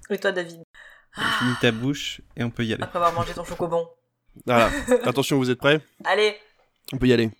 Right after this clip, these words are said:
Speaker 1: <laughs>
Speaker 3: J'ai tout fini. J'ai pas aimé, euh, Miracle sur la trente-quatrième rue. Parce que déjà, j'y crois pas.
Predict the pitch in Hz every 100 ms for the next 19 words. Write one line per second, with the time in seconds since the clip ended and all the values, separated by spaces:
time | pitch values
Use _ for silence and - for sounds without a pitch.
0 | _ 226 - - - - 120 117 117 113
1 | - _ - 113 104 110 113 113 120 117
2 | 107 113 113 113 110 104 - 110 113 -
3 | 113 110 120 139 - - - _ - -
4 | - 151 139 151 135 - 120 117 120 190